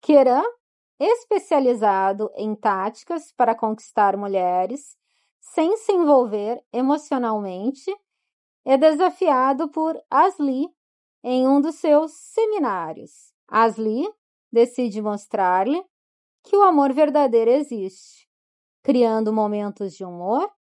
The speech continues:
e ternura que realçam a química entre os dois atores. E assim termina mais uma matéria completinha aqui pra vocês, traduzida sobre a atriz turca Demet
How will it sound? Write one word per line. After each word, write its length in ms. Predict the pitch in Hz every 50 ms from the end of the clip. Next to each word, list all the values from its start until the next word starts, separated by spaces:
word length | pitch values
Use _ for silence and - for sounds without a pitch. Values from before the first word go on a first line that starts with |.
| _ _ _ -
e 80 | 359
ternura 680 | 370 - 427 440 440 415 392 330 320 320 330 330 339 - _ _ _ _ _ _ _ _ _ _ _ _
que 120 | - 240
realçam 840 | 226 220 202 190 175 180 196 240 277 294 320 294 - - 320 311 285 -
a 160 | 294 294 381 -
química 720 | _ _ - 247 233 226 233 240 233 233 285 269 277 269 _ _ -
entre 380 | 233 269 285 302 330 302 - 320
os 240 | 302 269 220 185 170
dois 420 | 175 208 208 214 226 240 226 254
atores. 920 | 277 320 302 - - 196 156 139 123 127 - - - - - - _ _ -
E 100 | 392 427 480
assim 340 | 508 508 - - - 294 311 415 453 _ _ _
termina 460 | - 220 214 220 220 226 240 247 233
mais 600 | 220 208 202 208 240 262 269 269 269 262 240 208
uma 160 | 226 226 226
matéria 680 | 220 208 202 196 - 233 240 254 254 254 247 254 262 262
completinha 1000 | 269 - - 226 240 277 277 415 427 403 415 - - - 233 226 233 254 294 294 - -
aqui 260 | 220 220 220 - 214
pra 180 | - - 214 214
vocês, 800 | 208 240 269 294 - - 247 208 214 254 320 349 - - - _ _ _ _ _ _ _ _
traduzida 840 | _ - 415 453 415 440 440 403 - 285 269 262 269 247 294 302 359 - _ _
sobre 360 | _ _ - - 214 196 214
a 40 | 220
atriz 320 | 214 - 269 320 - -
turca 600 | - - 277 285 311 320 302 - 330 311 311 302
Demet 880 | 285 240 240 208 196 202 202 226 247 269 277 269 - - - 277 269 240